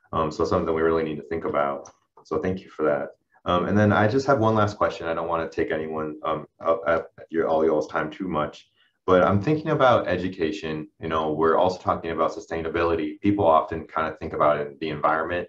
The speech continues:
as one of the first things that they would think about in terms of sustainability. Um, is there a way that we can kind of, like, would having more of an environmental or sustainable kind of focused education, would that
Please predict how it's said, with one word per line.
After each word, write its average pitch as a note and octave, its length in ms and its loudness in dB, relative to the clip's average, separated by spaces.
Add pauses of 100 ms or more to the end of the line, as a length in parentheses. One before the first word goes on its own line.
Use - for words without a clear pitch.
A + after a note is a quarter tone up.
(120)
as D2+ 120 -6
one D#2 120 -2
of D#2 60 -2
the D2+ 80 -8
first D#2+ 320 -4
things D#2 160 -6
that D2 140 -6
they D2 100 -6
would C#2+ 180 -6
think D#2 160 -8
about D#2+ 220 2
in D#2+ 80 -8
terms E2 280 -8
of E2 120 -4
sustainability. F2 840 -6 (580)
Um, D#2 500 0
is E2+ 220 -2
there A2+ 240 6
a A2 100 6
way F#2+ 320 4
that F2 220 0
we E2 100 -2
can E2 440 -12
kind E2 200 -4
of, D#2 140 -4
like, D#2+ 260 0
would E2+ 300 -2 (320)
having F#2+ 320 2
more F2 220 2
of F2 60 -2
an E2+ 60 -4
environmental E2 720 -2
or D#2 240 -2
sustainable D#2+ 800 -4
kind D#2+ 140 -4
of D2+ 120 -8
focused D#2+ 400 -6
education, E2 720 -4 (400)
would E2+ 200 0
that E2 420 2